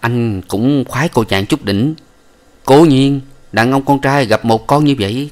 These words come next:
thì cũng muốn chàng ràng đôi chút." Tâm cười trừ. "Cố nhiên. Bởi vậy anh cũng nên làm ngơ chuyện này cho mọi việc được êm thấm.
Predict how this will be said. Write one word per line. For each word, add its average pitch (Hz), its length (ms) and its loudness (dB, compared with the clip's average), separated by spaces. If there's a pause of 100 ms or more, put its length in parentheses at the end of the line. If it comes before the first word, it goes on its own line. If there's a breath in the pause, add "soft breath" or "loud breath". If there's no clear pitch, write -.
thì 90 260 -2
cũng 120 180 0
muốn 156 200 4
chàng 95 240 -2
ràng 95 220 0
đôi 127 120 2
chút." 175 200 -2 (880)
Tâm 104 200 -2
cười 95 240 -4
trừ. 87 300 -6 (680)
"Cố 143 120 2
nhiên. 139 460 2 (800)
Bởi 104 220 0
vậy - 120 2
anh 113 140 -2
cũng 110 160 0
nên 107 300 -2 (160)
làm 95 220 -4
ngơ 120 240 0
chuyện 101 160 -4
này 95 140 -4
cho 113 320 0
mọi 95 220 -2
việc 92 220 -8
được 101 180 -6
êm 113 200 -4
thấm. 139 200 -6